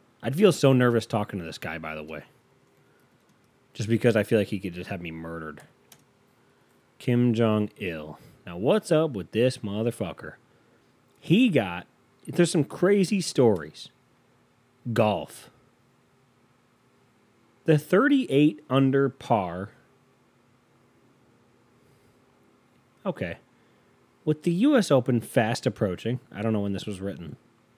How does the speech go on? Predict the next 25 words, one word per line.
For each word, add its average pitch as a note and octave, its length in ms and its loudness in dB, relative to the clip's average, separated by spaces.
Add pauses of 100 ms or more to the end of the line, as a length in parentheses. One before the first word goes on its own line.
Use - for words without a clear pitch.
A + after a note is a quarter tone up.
(100)
<clears throat> - 360 0 (880)
June C3 200 6
first, B2 220 0
twenty B2 180 2
sixteen. G2 440 -4 (640)
Okay. A2 320 0 (1120)
Uh, A#2 460 2 (3000)
I'd D3+ 120 0
like F#3+ 120 0
to D#3 100 4
set F3 220 2
the D3 100 6
record C#3+ 260 2
straight C3+ 240 6
on B2 120 4
one A#2 120 4
of A2+ 60 4
the G#2+ 60 0
history's C#3 440 2
most B2+ 220 0
astounding D#3+ 600 0
rounds E3 340 0
of B2 120 -2
golf. G2+ 300 -2 (1700)
Okay. B2+ 440 2